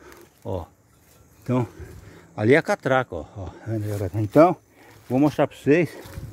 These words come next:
aonde que... Aonde tá de noite, cara, ó. Dá pra ver na nada, mas de noite, tão de noite, não. Aí eu ia iluminar a lanterna pra eu ir embora, né?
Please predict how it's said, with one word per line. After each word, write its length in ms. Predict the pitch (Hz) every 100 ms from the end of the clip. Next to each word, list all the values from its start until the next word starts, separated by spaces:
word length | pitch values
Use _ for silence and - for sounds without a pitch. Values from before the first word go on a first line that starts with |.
| - _ _ _ - - - - - - - -
aonde 420 | 117 123 143 139
que... 340 | 143 131 92 - - - - - - - - - _ _ - - - - - - - - - - - - - - - - - 113 -
Aonde 280 | 107 110 101
tá 140 | 113
de 120 | 147
noite, 280 | 170 165 202
cara, 260 | 95 104 131
ó. 60 | - - - - 131
Dá 120 | 104
pra 140 | 107 101
ver 120 | 143
na 140 | 170
nada, 320 | 135 139 135
mas 200 | 98 104
de 100 | 107
noite, 200 | 139 143 -
tão 180 | 156 160
de 100 | 135
noite, 200 | 113 101
não. 100 | 101 - - - _ - - - -
Aí 160 | 139
eu 100 | 165
ia 140 | 190 196
iluminar 320 | 190 175 156
a 100 | 156
lanterna 360 | 131 147 139
pra 80 | 139
eu 40 | 143
ir 40 |
embora, 340 | 131 196 240
né? 140 | 202